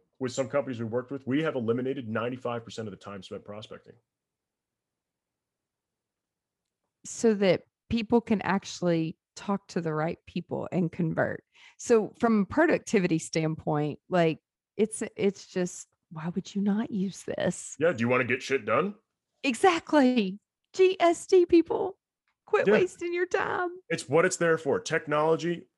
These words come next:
Speaker 1: is built to assist mankind in getting a job done that is, uh, a result of laborious, nonsensical tasks that just need to get done. Automate it so you can focus on what actually matters,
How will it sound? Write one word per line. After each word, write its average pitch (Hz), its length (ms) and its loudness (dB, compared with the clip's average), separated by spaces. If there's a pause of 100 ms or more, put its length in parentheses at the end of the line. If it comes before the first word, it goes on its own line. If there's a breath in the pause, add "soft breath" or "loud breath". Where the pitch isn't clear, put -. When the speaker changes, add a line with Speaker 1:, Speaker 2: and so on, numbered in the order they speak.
(180)
Speaker 1:
is 127 180 -2
built 101 580 0 (180)
to 139 180 -6
assist - 540 -6
mankind 117 840 -4 (280)
in 123 160 -4
getting 117 300 -2
a 113 40 -4
job 104 420 -4
done 120 460 -2
that 123 140 4
is, 113 240 -4 (320)
uh, 110 260 2 (560)
a 135 100 2
result 131 440 2
of 113 200 -4
laborious, 120 1000 -2 (640)
nonsensical 123 840 0
tasks 117 600 -2
that 110 180 0
just 110 160 -8
need 110 160 -6
to 110 60 -6
get 104 200 -6
done. 113 300 -2 (460)
Automate 113 440 2
it 85 200 -10
so - 120 -6
you 107 220 -4
can 123 140 -8
focus 117 420 -4
on 104 100 -8
what 98 160 -10
actually 92 320 -10
matters, 85 540 -14